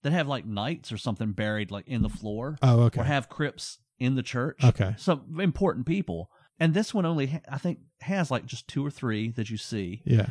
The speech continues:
Speaker 1: And then has the church pews, 'cause it has the altar where he had the black Baphomet tapestry up there and the black candles.
Speaker 2: Yeah.
Speaker 1: And then, what's his name? The young
Speaker 2: Pulls
Speaker 1: guy
Speaker 2: those down.
Speaker 1: pulls that down,
Speaker 2: Yeah.
Speaker 1: and there's the church tapestry
Speaker 2: See,
Speaker 1: up
Speaker 2: yeah, see,
Speaker 1: behind,
Speaker 2: Kim, Kim
Speaker 1: so
Speaker 2: pointed that out, and I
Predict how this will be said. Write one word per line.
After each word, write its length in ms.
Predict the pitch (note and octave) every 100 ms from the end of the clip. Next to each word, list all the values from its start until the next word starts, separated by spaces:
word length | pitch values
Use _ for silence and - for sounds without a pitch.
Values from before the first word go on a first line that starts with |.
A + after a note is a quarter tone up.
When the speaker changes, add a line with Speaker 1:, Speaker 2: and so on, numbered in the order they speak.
| -
Speaker 1:
And 120 | B2+ B2+
then 80 |
has 200 | C3+ C3
the 80 | B2
church 380 | - C3+ - -
pews, 640 | - E3+ E3+ D3+ D3+ - _ _ _ _ _ -
'cause 160 | E3+ D#3+
it 80 | F#3
has 140 | G3
the 80 | D3+
altar 340 | E3+ G#3 D3+
where 160 | B2+ B2
he 80 | C3+
had 140 | A#2+
the 60 | F#2+
black 440 | A2 A2+ - - _ _ _ -
Baphomet 920 | E3 A#2 G#2+ G#2+ A#2+ G#2 G#2 G2+ G2 _ _ _
tapestry 560 | - A#2+ A#2+ - A2 G#2+
up 160 | A2 A#2+
there 200 | A2 A2
and 100 | G2
the 60 |
black 280 | G2 G#2+ -
candles. 580 | B2+ A#2+ A#2+ B2+ - - -
Speaker 2:
Yeah. 260 | C3 G#2 A2+ _ _ _ _ _ C3+
Speaker 1:
And 120 | C#3
then, 300 | D3 C3 A#2+
what's 220 | C3 C3+
his 100 | A#2
name? 360 | A2+ G#2+ G#2+ A#2
The 100 | B2
young 440 | A2+ A#2+ A#2 G2+ -
Speaker 2:
Pulls 200 | - G3+
Speaker 1:
guy 80 | E3+
Speaker 2:
those 80 | D3+
down. 200 | D3+ F#2+
Speaker 1:
pulls 160 | F#3
that 160 | D#3 B2+
down, 240 | E3 E3+
Speaker 2:
Yeah. 80 | D#3
Speaker 1:
and 80 | B2
there's 160 | D3+ C3+
the 60 |
church 260 | - F#3+ D#3
tapestry 440 | D#3+ C3 A#2+ F3+
Speaker 2:
See, 20 | F#3
Speaker 1:
up 60 | F3 C3+
Speaker 2:
yeah, 60 | -
see, 100 | D#3
Speaker 1:
behind, 120 | E3
Speaker 2:
Kim, 140 | G#3+ -
Kim 160 | - A3
Speaker 1:
so 40 |
Speaker 2:
pointed 360 | E3+ D3 B2+ G#2+
that 180 | A2+ G#2+
out, 260 | G#2 G2 -
and 80 | C#3
I 140 | D#3